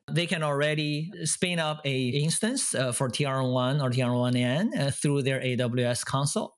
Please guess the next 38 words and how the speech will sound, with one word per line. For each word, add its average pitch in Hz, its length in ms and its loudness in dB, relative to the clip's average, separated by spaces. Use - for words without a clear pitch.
The 143 180 0
usage 151 540 0
of 127 260 -2
that 135 380 -2
instance 135 480 0
is 123 180 -2
no 135 300 2
different 165 480 -2
from 120 340 -2
any 139 240 0
other 147 480 0
G 147 160 0
P 151 120 0
U-based 139 640 0
or 120 120 -2
C 147 220 0
P 139 120 2
U-based 131 420 0
instances. 151 720 0
Uh, 123 260 -2
they, 135 300 0
um, 127 300 0
and 139 160 2
we 147 100 2
have 135 220 -2
full 160 520 0
integration 135 760 2
with 127 360 0
typical 131 600 0
A 135 60 -2
W 127 260 0
S 117 100 -2
services 143 600 0
like, 117 460 -2
uh, 117 180 0
E 127 140 0
K 127 200 -2
S, 127 440 -2